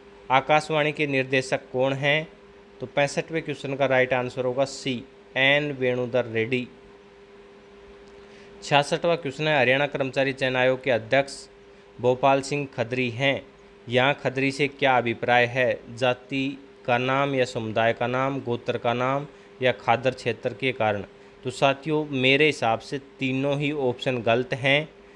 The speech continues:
इसका राइट आंसर होना चाहिए डी, उपरोक्त में से कोई नहीं, क्योंकि खदरी उनका गांव है।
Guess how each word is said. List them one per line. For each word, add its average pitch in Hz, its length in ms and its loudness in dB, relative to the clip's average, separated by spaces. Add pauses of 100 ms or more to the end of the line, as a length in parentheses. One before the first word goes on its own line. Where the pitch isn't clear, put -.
(300)
इसका 143 320 2
राइट 143 340 4
आंसर 131 480 -2
होना 113 240 0
चाहिए 147 260 -4
डी, 143 340 0
उपरोक्त 131 460 0
में 123 140 2
से 151 140 0
कोई 127 260 2
नहीं, 107 220 -2 (440)
क्योंकि 147 380 0
खदरी 139 520 0
उनका 127 380 2
गांव 117 420 2
है। 117 480 2